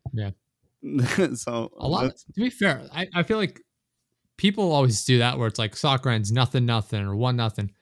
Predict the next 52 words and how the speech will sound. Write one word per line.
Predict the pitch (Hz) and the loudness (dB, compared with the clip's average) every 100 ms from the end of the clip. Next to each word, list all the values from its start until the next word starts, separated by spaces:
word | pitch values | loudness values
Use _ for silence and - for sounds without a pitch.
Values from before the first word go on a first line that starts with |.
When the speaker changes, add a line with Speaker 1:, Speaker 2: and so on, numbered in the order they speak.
| _ _ _ _ _ | _ _ _ _ _
Speaker 1:
That | 196 | 0
is, | 208 226 | 0 0
that | - | 0
happens | 185 202 127 | 0 2 0
a | |
lot | 110 110 107 | 2 0 2
less | 107 - | 0 -2
than | 101 | -4
people | 107 104 101 | -4 -4 -4
admit. | 98 98 95 - _ _ _ _ _ _ _ _ _ _ _ - - - | -4 -6 -8 -12 _ _ _ _ _ _ _ _ _ _ _ -20 -6 2
It, | |
Speaker 2:
Well, | 160 170 | 4 4
okay, | 185 143 | 0 0
Speaker 1:
like, | 127 | 2
Speaker 2:
even | 147 | 2
Speaker 1:
more | 165 | 2
often | 170 123 | 2 2
than | 113 | 2
not, | 117 110 | 2 2
there's | 110 110 | 0 0
a | |
number | 131 | 0
Speaker 2:
three | 139 | 0
to | |
two. | 101 | -2
Speaker 1:
of | |
goals | 104 98 | -4 -4
being | 104 101 | -6 -8
scored. | - 101 - _ _ _ _ _ _ | -6 -8 -10 _ _ _ _ _ _
That's | 147 131 - | -2 -2 0
it. | 170 156 _ _ - | 0 0 _ _ -16
Uh, | 156 | -10
it | 175 160 | -6 -2
depends. | 135 131 110 95 | 0 2 0 0
Like, | 117 110 _ - | -2 -2 _ -8
it's, | 151 139 | -6 -6
for | - 151 | -4 2
me, | 151 | 2
Speaker 2:
Five | 156 | 2
Speaker 1:
it's | - | -4
Speaker 2:
points. | - 156 151 | -2 -2 0
Speaker 1:
obviously, | 156 156 156 143 - _ _ _ _ _ _ _ | 2 2 2 -2 -6 _ _ _ _ _ _ _
obviously | 151 160 180 | 2 4 2
the | 147 | 0
goals | 113 123 123 | 2 4 2
being | 101 104 | 2 -2
scored | 104 - 113 110 | -2 -2 0 0
is | 101 | 0
the | 104 | -2
most | 104 104 117 | -2 -2 -2
entertaining | 113 117 120 | 0 0 0
part, | 139 127 - | 2 0 -2